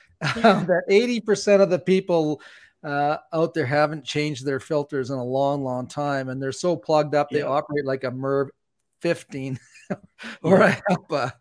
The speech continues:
Speaker 1: And pulling them out and putting a merv thirteen is actually probably the,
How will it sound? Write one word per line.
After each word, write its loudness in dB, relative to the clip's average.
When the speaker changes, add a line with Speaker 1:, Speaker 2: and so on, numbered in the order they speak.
Speaker 1:
And 6
pulling 8
them 6
out 8
and -2
putting 0
a 0
merv -2
thirteen -4
is -2
actually 0
probably -2
the, -8